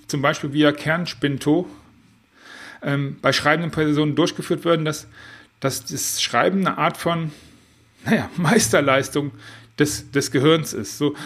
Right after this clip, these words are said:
so spricht zum Beispiel der eine, ich zitiere, äh, der, der Forscher, äh, Uni Frankfurt in dem Fall, „Schon das Lesen ist eine hochkomplexe Fähigkeit. Wir lernen, einzelne Buchstaben mit Lauten in Verbindung zu bringen und schließlich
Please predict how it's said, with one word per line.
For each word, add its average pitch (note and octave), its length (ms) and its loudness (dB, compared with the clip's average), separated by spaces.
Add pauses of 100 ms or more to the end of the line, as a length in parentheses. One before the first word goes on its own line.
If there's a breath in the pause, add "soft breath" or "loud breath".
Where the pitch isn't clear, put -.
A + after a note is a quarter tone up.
so D3+ 120 -2
spricht - 420 -4
zum D#3+ 120 -4
Beispiel D#3+ 300 0
der - 160 0
eine, D#3+ 380 0
ich D3 160 -2
zitiere, F3 520 2 (180)
äh, C#3+ 500 -2
der, D#2 160 -6
der - 180 -10 (120)
Forscher, F#3 460 0 (420 loud breath)
äh, C#3+ 220 -2
Uni D#3 220 2
Frankfurt E3+ 380 -2
in D#3 80 -6
dem E3+ 140 -2
Fall, E3+ 220 -2 (240 loud breath)
„Schon E3 240 0
das D#3+ 180 2
Lesen F#3+ 320 4
ist G3 120 0
eine E3 200 0
hochkomplexe E3+ 580 0
Fähigkeit. D3 600 2
Wir C3 80 2
lernen, D#3+ 420 2
einzelne D3+ 460 0
Buchstaben D#3+ 540 0
mit C#3 180 -2
Lauten C#3 500 2
in D#3+ 120 -2
Verbindung D3 420 0
zu F#3 140 -8
bringen E3+ 180 -2
und D#3 100 -6
schließlich G#3 600 0